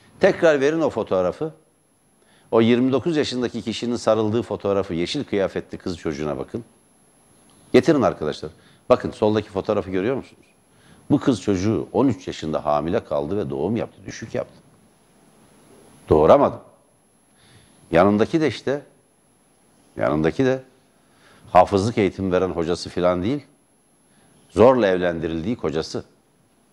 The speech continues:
Ne diyorsunuz siz? Nasıl da utanmaz bir biçimde yalan söylüyorsunuz? Hocam, bunlar bu toplumda bizi, ortak ahlakı yok ettiler bizim.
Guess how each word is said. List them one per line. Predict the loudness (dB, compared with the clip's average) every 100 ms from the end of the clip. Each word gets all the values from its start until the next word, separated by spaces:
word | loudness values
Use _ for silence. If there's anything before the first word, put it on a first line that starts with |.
| _ _ _ _ _ _ _ _ _ _ 0
Ne | 4
diyorsunuz | 4 0 -4 -8 -12
siz? | -20 -20 _ _ _ _ _ _ _ _ -10 0
Nasıl | 2 6 6
da |
utanmaz | 4 2 0 2 0 0
bir | -4
biçimde | -4 -8 -6 -2
yalan | -2 -2
söylüyorsunuz? | -6 -10 -10 -12 -16 -20 -20 _ _ _ _ _ _ _ _ _ _ _ _ _ _ -20 -20 -20 -20 -18 -12 6
Hocam, | 8 8 6 2
bunlar | 0 2 2 0
bu | -4
toplumda | -4 -4 -4 -6 -2 -2
bizi, | -2 -2 -2 -4 -14 _ _
ortak | 2 2 2 0 2
ahlakı | 0 0 2 0 0
yok | -2 -2
ettiler | -6 -14 -12 -10 -10
bizim. | -12 -18